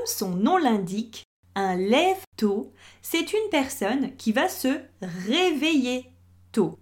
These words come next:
qui va sortir du lit tôt. Donc plutôt vers six heures, sept heures du matin. Et un couche-tard, comme son nom l'indique, c'est une personne qui va se coucher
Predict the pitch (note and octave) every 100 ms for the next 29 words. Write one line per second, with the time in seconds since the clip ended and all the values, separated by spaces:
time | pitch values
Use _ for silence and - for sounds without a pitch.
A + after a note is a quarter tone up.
0 | - A3 G3+ A3 - - D#4+ F4 - -
1 | C#4 D4+ C4 F#3 G3+ G3+ A#3 D4+ - _
2 | - G3 - - - - - - D#3+ -
3 | A#3 C4 C4+ C#4+ D4+ A#3 F3 - - B3+
4 | A#3 A3+ A#3 A#3+ B3 _ - - C#4 C4+
5 | C4 A#3+ G#3+ G#3+ F#3+ F3+ E3 - _ _
6 | _ _ _ - C4 F4+ B4 C4+ A#3+ -
7 | - F3 A3 F4+ - - _ _ _ -
8 | G#4+ G4 - C#4 A#3 G3+ F3+ F3+ G3+ F4+
9 | - - _ _ - G4 A4 F#4 E4 C4
10 | A3+ - - A3+ F#4+ - - - A3 A#3
11 | D#4 - A3 C4+ - - G4 G4 - C#4
12 | F#4 -